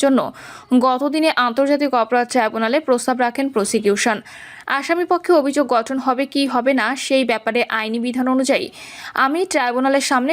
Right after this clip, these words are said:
বক্তব্য উপস্থাপন করেছি। রাষ্ট্রপক্ষ আমার আসামির বিরুদ্ধে কয়েকটি অভিযোগ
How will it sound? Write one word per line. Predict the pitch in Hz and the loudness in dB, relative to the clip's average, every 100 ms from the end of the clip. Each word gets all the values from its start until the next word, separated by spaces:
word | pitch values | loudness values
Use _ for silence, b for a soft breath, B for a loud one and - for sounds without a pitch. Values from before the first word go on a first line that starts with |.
| 339 | 2
বক্তব্য | 240 247 233 220 | 0 0 -2 0
উপস্থাপন | 208 226 214 202 202 | -2 0 -2 -2 0
করেছি। | 208 - 214 - 220 | 0 0 -2 -2 -2
রাষ্ট্রপক্ষ | 233 233 285 302 311 302 | -4 -2 -2 0 0 0
আমার | 294 233 | 2 0
আসামির | 226 277 285 277 | -2 -2 -2 0
বিরুদ্ধে | 277 277 262 | 0 2 2
কয়েকটি | 233 208 240 220 | 0 -2 0 0
অভিযোগ | 220 | 2